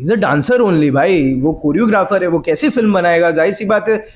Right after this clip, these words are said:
रेमो डिसूजा के साथ भी वही सीन था। या फिर हो सकता है कि इसके अलावा भी कोई प्रोजेक्ट्स हो सलमान भाई के पास।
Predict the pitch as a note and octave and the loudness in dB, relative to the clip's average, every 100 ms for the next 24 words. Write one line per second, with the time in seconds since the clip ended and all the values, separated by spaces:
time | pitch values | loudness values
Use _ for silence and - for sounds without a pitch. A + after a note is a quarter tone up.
0 | - D#3 F#3 G3+ G3+ G#3 G#3 G3+ G3 F3+ | -4 0 2 0 0 0 2 0 0 0
1 | G3+ F3+ F#3+ F#3+ E3+ D#3 D3 - _ - | 2 2 0 -2 -2 0 -2 -4 _ -10
2 | G3 - F#3 G3+ A#3+ C#4 A3+ G#3+ A#3+ A#3 | -8 -2 0 0 2 2 2 0 0 -2
3 | A#3 A3+ A3+ A3+ A3 A#3+ F#3+ D3 E3+ G#3 | 0 0 0 -2 -2 0 2 2 2 0
4 | A3+ A#3+ A3+ F#3 D3 D#3 F#3+ G#3 G#3 - | 0 0 0 -2 -6 -2 0 0 0 0
5 | G3 - F3+ E3+ E3+ F#3+ F#3+ G3 F#3+ F#3+ | -2 -2 -2 2 2 2 0 0 0 -2
6 | - | -8